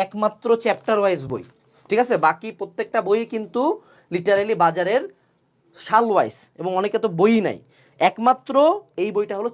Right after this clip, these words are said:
চ্যাপ্টার ওয়াইজ কোশ্চেন। So, এই চ্যাপ্টার ওয়াইজ কোশ্চেন ব্যাংক সলভ করতে হবে, এখান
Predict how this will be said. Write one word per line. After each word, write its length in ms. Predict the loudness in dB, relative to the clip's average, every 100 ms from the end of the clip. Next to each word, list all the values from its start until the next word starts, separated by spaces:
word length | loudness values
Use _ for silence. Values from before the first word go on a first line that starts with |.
| -4
চ্যাপ্টার 400 | -6 -4 0 2
ওয়াইজ 240 | 2 -4 -10 -14
কোশ্চেন। 320 | -14 -12 -16 -16 _ -20 -20 -6
So, 60 | 0 0
এই 80 | 0 -2 0
চ্যাপ্টার 380 | 0 0 0 2
ওয়াইজ 160 | 2 -2 -6
কোশ্চেন 240 | -12 -10 -8
ব্যাংক 120 | -6 -6
সলভ 140 | -6 -6
করতে 120 | -4
হবে, 100 | -2 -2
এখান 200 | -2 0